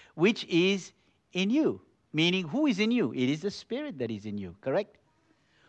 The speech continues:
"Whom you have from God." Not from anyone else, but from God. "And you are not your own." We don't belong to ourselves anymore.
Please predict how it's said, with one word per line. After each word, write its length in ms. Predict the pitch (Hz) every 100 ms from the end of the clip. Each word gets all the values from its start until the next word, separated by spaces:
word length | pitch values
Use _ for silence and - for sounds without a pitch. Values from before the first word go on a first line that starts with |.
| _
"Whom 340 | 240 330 359 254
you 180 | 285
have 300 | 208 220 220
from 240 | - 233 233
God." 340 | 269 247 135 - _ _
Not 220 | 185 262
from 160 | 277 277
anyone 320 | 262 262 220
else, 180 | 196 180
but 220 | 170 170
from 220 | 180 190
God. 340 | 202 170 85 - _ _ _ _ _ _ - _ -
"And 200 | 175 180
you 140 | 196
are 100 | 175
not 280 | 160 190 220
your 160 | 196 233
own." 160 | 226
We 100 | 170
don't 220 | 185 220
belong 260 | 196 202 214
to 60 | 208
ourselves 460 | 202 202 220 202
anymore. 500 | 220 247 254 240 120